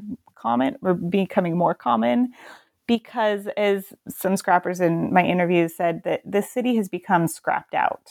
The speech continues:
So it started to be scrapped, I, if I recall correctly, around, like, the seventies or eighties when the prices of metal increased dramatically, and that provided more incentive, you know, to sell scrapped metals at scrap yards.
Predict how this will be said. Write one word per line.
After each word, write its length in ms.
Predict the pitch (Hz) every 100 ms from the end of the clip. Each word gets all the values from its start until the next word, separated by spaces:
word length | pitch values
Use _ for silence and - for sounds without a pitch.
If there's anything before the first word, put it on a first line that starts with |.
| -
So 540 | - 196 175 156 160 - - _ _ _ _
it 320 | - 175 - _ _ 170
started 460 | - 240 233 214
to 100 | 208
be 120 | 202
scrapped, 440 | 202 - 185 180 -
I, 220 | 180 175 - -
if 220 | 135 -
I 80 | 170
recall 340 | 170 - 175
correctly, 440 | 165 175 - 165 165
around, 340 | 160 160 156
like, 160 | 151 151
the 80 |
seventies 480 | 165 170 165 160 156
or 100 | 156 -
eighties 400 | 165 160 165 160
when 160 | 156
the 80 | 151
prices 400 | 143 165 165 156
of 180 | 151 156
metal 600 | 151 151 156 185 214 220 -
increased 500 | 208 214 226 220 -
dramatically, 800 | - 214 220 226 226 - 226 - -
and 380 | 185 175 165 - -
that 300 | 180 160 - _
provided 400 | - 170 156 160
more 160 | 170 160
incentive, 720 | 156 165 160 160 151 170 -
you 140 | 175 160
know, 140 | 156
to 420 | - 156 151 170 - _ _ _ _ _ _
sell 380 | 185 165 151 151 190 _ -
scrapped 540 | - - 151 - -
metals 420 | 165 160 143 151
at 80 | -
scrap 320 | - 247 240 196
yards. 460 | 185 175 175 -